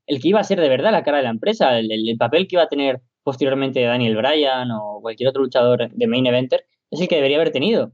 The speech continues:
Y en WrestleMania veintinueve a él, a él le jodió lo de The Rock, evidentemente, y fue, fue seguramente el primer catalizador de, de por qué se marchó C M Punk. Y es que era evidente, el público estaba muy a su favor, el combate fue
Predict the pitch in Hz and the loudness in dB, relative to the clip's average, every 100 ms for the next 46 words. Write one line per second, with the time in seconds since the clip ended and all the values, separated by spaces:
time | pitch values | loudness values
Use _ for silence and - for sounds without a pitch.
0 | - 151 139 135 147 196 202 180 180 208 | -4 -2 -2 -2 0 0 0 0 0 2
1 | 147 143 139 156 247 - 135 - 147 127 | 0 0 0 -2 -2 -4 -2 -2 0 0
2 | 117 110 175 214 - - 123 120 139 151 | 0 0 0 -2 -4 -10 -6 -4 -2 -2
3 | 156 180 180 131 143 127 _ _ _ _ | -2 0 -2 0 0 -2 _ _ _ _
4 | - 139 156 156 160 160 143 147 156 147 | -8 -2 0 0 -2 0 0 2 0 0
5 | 143 143 139 160 170 156 131 113 110 107 | 0 2 2 2 2 2 2 0 -2 -8
6 | _ _ 123 113 104 123 120 117 117 113 | _ _ -8 -6 -2 0 2 0 0 -4
7 | 107 - 117 120 117 117 131 151 - - | -2 -2 -2 0 -2 0 0 -2 -18 -20
8 | - - 147 139 185 139 - _ 151 175 | -20 -2 -2 0 2 2 0 _ 0 2
9 | 151 190 220 151 120 - 135 190 208 175 | 2 2 0 -2 -6 -8 -4 0 2 2
10 | 190 185 160 151 180 175 147 139 131 170 | 0 0 0 -2 0 0 -2 0 2 2
11 | 156 139 139 143 - 147 | 0 0 -2 -2 -2 -2